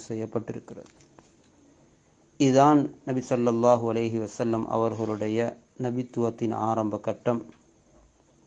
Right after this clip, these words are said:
அல்லாஹ் அந்த உயர்ந்த, பரிசுத்தமான அந்த பதவியை, உயர்ந்த பொறுப்பை அன்னாருக்கு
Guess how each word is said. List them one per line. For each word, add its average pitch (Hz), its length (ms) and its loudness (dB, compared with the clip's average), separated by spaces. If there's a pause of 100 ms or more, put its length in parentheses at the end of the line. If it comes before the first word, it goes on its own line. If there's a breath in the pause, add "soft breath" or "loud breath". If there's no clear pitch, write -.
(300)
அல்லாஹ் 131 280 4
அந்த 113 260 0
உயர்ந்த, 123 520 0
பரிசுத்தமான 120 1000 -2 (1080 soft breath)
அந்த 120 260 0
பதவியை, 117 760 0
உயர்ந்த 120 540 0
பொறுப்பை 120 640 -2
அன்னாருக்கு 117 800 -2